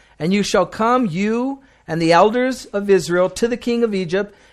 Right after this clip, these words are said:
and you shall say to him, 'The Lord God of the Hebrews has met with us. And now please let us go three days' journey into the wilderness, that we may sacrifice to the Lord our God. But I am sure that the king of Egypt will not let you go, no, not even by a mighty hand.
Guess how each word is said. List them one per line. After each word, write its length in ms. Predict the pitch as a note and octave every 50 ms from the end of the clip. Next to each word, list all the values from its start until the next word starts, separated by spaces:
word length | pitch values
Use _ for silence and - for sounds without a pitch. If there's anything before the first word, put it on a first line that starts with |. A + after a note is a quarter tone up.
| _ _
and 140 | D3+ F3
you 80 | F#3+ G3
shall 220 | - - G#3+ F#3+
say 280 | E3+ - - A3 A3+ B3+
to 80 | C4 A#3
him, 180 | G3+ F#3+ F#3
'The 100 | F3 E3+
Lord 480 | E3 E3 E3+ F#3+ G#3+ A#3 A#3+ B3 A3+ F#3
God 220 | F3+ E3+ F#3 G#3
of 100 | A#3 A3
the 80 | A#3 A#3+
Hebrews 400 | G3 G3+ G3+ G3 F3 G3+ G#3 F3
has 200 | F3+ D#3 C#3+ C3+
met 240 | D#3 F#3 F#3+ F3+ G3
with 220 | D#3+ D#3+ D3+ -
us. 320 | C#3+ C#3+ D3 D#3 - - _ _ _ _ _ _ _
And 100 | E3 D#3+
now 120 | F3+ F#3 F3+
please 380 | - - A#3 A#3 G3 D#3+ C3+
let 160 | D#3+ F3+ F#3+
us 140 | G#3+ A3 G#3
go 160 | - G3 F3+
three 260 | E3 - - G3+ G#3 A3
days' 260 | A3+ A3+ B3+ B3 G3
journey 340 | E3+ G3 G3+ G3+ G3+ G3 G3
into 140 | G3 G#3+
the 100 | A#3 A#3
wilderness, 600 | A#3 G3+ E3+ D#3+ D3+ D3+ D3+ D3 E3 F#3 - - _ _ _ _ _ _ _
that 140 | E3 D#3 E3
we 100 | F3+ F#3+
may 160 | F3+ F3 E3+
sacrifice 800 | C#3+ - - G3+ F#3 G3+ G#3+ - A#3+ G#3+ - A#3+ A#3 A#3+ A3 -
to 80 | -
the 100 | B3 A#3+
Lord 220 | A#3 G3+ F3 E3+ F3
our 100 | F3+ F#3
God. 400 | F3 D3+ C#3+ C3 C3 C3 C3 C3+ - _ _ _ _ _ _ -
But 140 | D3+ F3 F3+
I 60 | F#3
am 120 | F#3 F3+
sure 340 | F3 - - - B3 D#4 F4+
that 180 | D#4+ D4+ C4 -
the 80 | A#3
king 220 | - - A#3 A#3 A3
of 120 | G#3+ F#3
Egypt 260 | G#3 G#3 F#3 G#3 F#3+
will 100 | E3 D#3
not 320 | D#3 D#3 E3+ G3+ C#4 E4 G3+
let 220 | F3 F3 - -
you 140 | D#3+ D3 C3+
go, 340 | A#2+ C#3 B2+ B2+ C3 C#3 D#3
no, 320 | D3+ C#3+ D#3+ D#3+ E3+ G3+
not 280 | A#3 G3+ D#3+ D#3+ F3+ F#3
even 240 | G#3 G#3 G#3 G#3+ G3
by 160 | F3 D#3 D3+
a 60 | C#3+
mighty 400 | C3+ C3+ C3+ D#3 F3+ A3+ A#3+ A3
hand. 360 | F#3 D3+ C#3+ C#3+ C#3+ C#3+ D3+